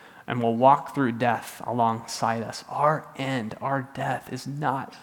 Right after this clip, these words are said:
the end. It is in Christ just the beginning of another story.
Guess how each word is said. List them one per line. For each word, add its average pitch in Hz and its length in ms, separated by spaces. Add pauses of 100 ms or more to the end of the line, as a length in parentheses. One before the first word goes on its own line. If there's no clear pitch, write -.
(460)
the 147 180
end. 143 320
It 151 200
is 165 240
in 156 240
Christ - 720 (1500)
just - 380
the 139 80
beginning 107 440 (1700)
of 123 160
another 120 320
story. 107 460